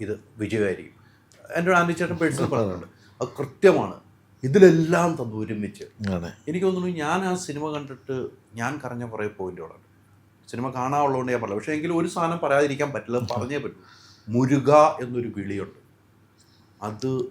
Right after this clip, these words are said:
Speaker 1: നമ്മൾ ആ തിയേറ്ററിലുണ്ടല്ലോ, ഒന്ന് കണ്ണ് നനയിക്കാതെ വരില്ല. ആ സീനുകൾ എടുക്കുമ്പോ ഒക്കെ അവിടെ ഉണ്ടായിരുന്നു.
Speaker 2: ഉണ്ടായിരുന്നു.
Speaker 1: ബാത്റൂമിലൊരു സീനുണ്ട്.
Speaker 2: ഉണ്ട്.
Speaker 1: അത് നേരിട്ട് കണ്ട ഒരാളാണ്
Speaker 2: ആണ്, ആണ്.
Speaker 1: ആ സമയത്ത് രഞ്ജിത്തേട്ടൻ്റെ കണ്ണ് നിറഞ്ഞിട്ടുണ്ടാവുമല്ലോ.
Speaker 2: ഷൂട്ട് ചെയ്യുമ്പോ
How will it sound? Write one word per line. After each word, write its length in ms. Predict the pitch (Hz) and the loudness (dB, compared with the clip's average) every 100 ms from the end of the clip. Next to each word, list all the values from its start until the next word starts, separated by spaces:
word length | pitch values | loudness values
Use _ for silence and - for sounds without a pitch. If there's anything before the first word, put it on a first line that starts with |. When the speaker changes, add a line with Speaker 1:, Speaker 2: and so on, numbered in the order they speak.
| - 104 | -8 -10
Speaker 1:
നമ്മൾ 260 | 101 104 113 | -8 -6 -6
ആ 20 | 110 - | -6 -8
തിയേറ്ററിലുണ്ടല്ലോ, 720 | 95 98 101 101 92 90 - - _ _ 113 101 90 | -8 -8 -8 -12 -12 -14 -20 -20 _ _ -8 -6 -6
ഒന്ന് 220 | 175 175 175 | -6 -6 -4
കണ്ണ് 180 | 120 120 | -4 -2
നനയിക്കാതെ 500 | 113 98 92 95 98 90 | -4 -6 -8 -8 -8 -10
വരില്ല. 240 | - - - 92 - _ _ - - - _ - _ _ _ - | -12 -18 -20 -20 -20 _ _ -20 -20 -20 _ -20 _ _ _ -6
ആ 100 | 175 220 - | 2 2 2
സീനുകൾ 340 | 165 160 165 143 | 0 2 4 2
എടുക്കുമ്പോ 300 | 123 135 120 | 0 -4 -6
ഒക്കെ 120 | - 120 | -6 -4
അവിടെ 140 | 107 95 | -2 -4
ഉണ്ടായിരുന്നു. 340 | 85 87 - - 160 | -6 -10 -12 -4 0
Speaker 2:
ഉണ്ടായിരുന്നു. 380 | 160 135 92 - - 101 104 | 2 2 0 -8 -16 -6 2
Speaker 1:
ബാത്റൂമിലൊരു 760 | 143 185 185 214 220 220 190 139 | 4 4 2 0 2 6 6 6
സീനുണ്ട്. 300 | 123 104 85 - 123 | -2 -4 -10 -8 -2
Speaker 2:
ഉണ്ട്. 140 | 110 87 - 139 | -2 -4 -6 -4
Speaker 1:
അത് 160 | 165 208 185 156 | 0 0 0 2
നേരിട്ട് 500 | 170 196 214 - 220 | 8 8 6 0 -4
കണ്ട 160 | 180 160 156 | -2 -2 0
ഒരാളാണ് 400 | 135 120 101 - - 101 | 2 0 -2 -6 -8 -4
Speaker 2:
ആണ്, 140 | 98 92 - - | -2 -4 -12 -12
ആണ്. 140 | 90 90 - _ - | -12 -12 -18 _ -10
Speaker 1:
ആ 40 | 135 | -8
സമയത്ത് 320 | 135 131 127 127 | -8 -8 -8 -8
രഞ്ജിത്തേട്ടൻ്റെ 600 | 120 110 110 113 113 113 110 | -8 -10 -8 -10 -8 -10 -8
കണ്ണ് 140 | 101 | -8
നിറഞ്ഞിട്ടുണ്ടാവുമല്ലോ. 720 | 107 98 95 98 87 87 - - _ - | -10 -12 -16 -12 -12 -12 -14 -20 _ -14
Speaker 2:
ഷൂട്ട് 360 | - 156 175 - | -6 -4 -4 -2
ചെയ്യുമ്പോ 280 | 226 214 | 0 2